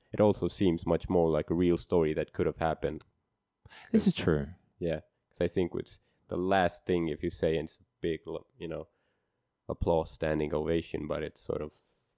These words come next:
Speaker 1: I guess it
Speaker 2: Feels
Speaker 1: seems
Speaker 2: very
Speaker 1: more
Speaker 2: Ameri-, I, I don't wanna use
Speaker 1: artificial.
Speaker 2: offensive. Yeah, I, I was gonna say American,
Speaker 1: Yeah.
Speaker 2: actually, like, American sort of style. They wanna build, build, build,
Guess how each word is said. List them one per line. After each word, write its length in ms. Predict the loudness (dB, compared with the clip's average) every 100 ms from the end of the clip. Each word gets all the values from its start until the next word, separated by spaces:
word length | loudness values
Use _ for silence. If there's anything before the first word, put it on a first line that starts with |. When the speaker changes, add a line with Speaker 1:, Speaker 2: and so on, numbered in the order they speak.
| _ _ _ -6
Speaker 1:
I 120 | -2
guess 180 | 2 4
it 60 |
Speaker 2:
Feels 200 | 6 6
Speaker 1:
seems 200 | 6 6
Speaker 2:
very 160 | 6 6
Speaker 1:
more 480 | 6 6 4 0 0
Speaker 2:
Ameri-, 440 | -2 2 4 4 4
I, 100 | 4
I 40 |
don't 180 | 4 4
wanna 140 | 4 6
use 200 | 6 6
Speaker 1:
artificial. 140 | 4
Speaker 2:
offensive. 220 | 0 2
Yeah, 220 | 4 4 4
I, 140 | 4
I 160 | 6 6
was 100 | 6
gonna 100 | 6
say 120 | 4
American, 600 | 4 4 4 2 0 -2 -8 -20 _ 0
Speaker 1:
Yeah. 60 |
Speaker 2:
actually, 260 | 2 4 6
like, 180 | 6 4
American 540 | 4 6 4 2 0
sort 160 | 2 0
of 60 |
style. 380 | 2 4 4 4
They 100 | 4
wanna 200 | 4 2
build, 460 | 4 6 6 2 2
build, 400 | 4 4 0 4
build, 500 | 6 6 4 2